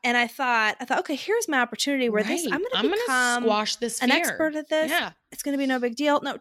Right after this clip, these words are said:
Speaker 1: turns out I'm still in the same
Speaker 2: Yeah.
Speaker 1: boat. Yeah.
Speaker 2: Well,
Speaker 1: What? Okay. What else?
Speaker 2: What
Speaker 1: Um,
Speaker 2: else was
Speaker 1: so
Speaker 2: I
Speaker 1: let's
Speaker 2: gonna
Speaker 1: talk
Speaker 2: say?
Speaker 1: fillers.
Speaker 2: Yeah. I was gonna say one more thing about,
Speaker 1: Anything
Speaker 2: oh,
Speaker 1: else
Speaker 2: it
Speaker 1: about
Speaker 2: takes you a
Speaker 1: Botox?
Speaker 2: couple weeks to kick in.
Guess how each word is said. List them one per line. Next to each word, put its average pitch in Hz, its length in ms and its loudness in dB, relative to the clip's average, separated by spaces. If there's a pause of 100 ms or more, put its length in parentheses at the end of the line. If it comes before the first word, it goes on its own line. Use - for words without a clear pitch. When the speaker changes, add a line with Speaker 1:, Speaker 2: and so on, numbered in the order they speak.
Speaker 1:
turns 320 320 -4
out 262 240 2
I'm 226 120 -6
still 202 360 0
in - 80 -10
the 180 80 -10
same - 240 -14
Speaker 2:
Yeah. 170 240 -12
Speaker 1:
boat. 170 180 -20
Yeah. - 120 -20 (220)
Speaker 2:
Well, 320 240 0 (340)
Speaker 1:
What? 226 240 0 (220)
Okay. 302 380 0
What 330 180 0
else? 370 400 0
Speaker 2:
What 302 80 -2
Speaker 1:
Um, 302 240 2
Speaker 2:
else 302 160 -6
was 214 100 -6
Speaker 1:
so 330 100 2
Speaker 2:
I - 20 -2
Speaker 1:
let's 339 180 2
Speaker 2:
gonna 359 100 2
Speaker 1:
talk - 60 -16
Speaker 2:
say? - 60 -8
Speaker 1:
fillers. 254 460 0
Speaker 2:
Yeah. 226 400 0 (200)
I 208 60 -8
was 220 100 -8
gonna 254 140 -4
say 247 120 -6
one 226 160 -2
more 220 140 -6
thing 214 160 -8
about, 202 180 -2
Speaker 1:
Anything 277 320 0
Speaker 2:
oh, 285 40 -4
Speaker 1:
else 285 160 -6
Speaker 2:
it - 0 -
Speaker 1:
about 269 160 2
Speaker 2:
takes 269 240 0
you 320 60 0
a 311 40 2
Speaker 1:
Botox? 277 60 -6
Speaker 2:
couple 269 200 0
weeks 254 220 -4
to - 80 -2
kick 220 240 -2
in. 135 240 -4